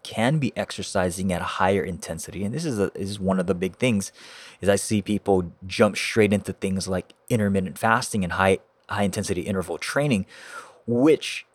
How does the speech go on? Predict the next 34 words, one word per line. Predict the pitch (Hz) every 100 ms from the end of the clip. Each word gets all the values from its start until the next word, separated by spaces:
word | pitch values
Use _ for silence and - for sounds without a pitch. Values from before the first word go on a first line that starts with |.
| -
in | 143
and | 156
of | 147
itself | 127 - - 135 - - _ _ -
are | - -
awesome. | 101 101 - - 90 _ _ _ _ _ _ _
But | - 107 117 110
if | -
your | 123 110 113 120 120
body | 92 92 101 120 107
cannot | - - - 98 95 110 -
handle | - 117 151 123
that, | 82 - - _ _ _ _ -
or | 117 113
if | 110
your | 107
genetics | 85 - 90 87 180 - - - - - _ 98
don't | 101 101
allow | 98 95 95 156 254
for | - 151
that, | - - - _ _ _ -
and | 98 101
you're | 104 110 101
doing | 113 127 120
things | 139 131
like | 123
a | 110
ketogenic | - 143 113 120 107
diet, | 110 190 117 - - _
which | 117 131
is | 180
awesome, | 175 277 - 107 170 _ _ -
but | 135
if, | 139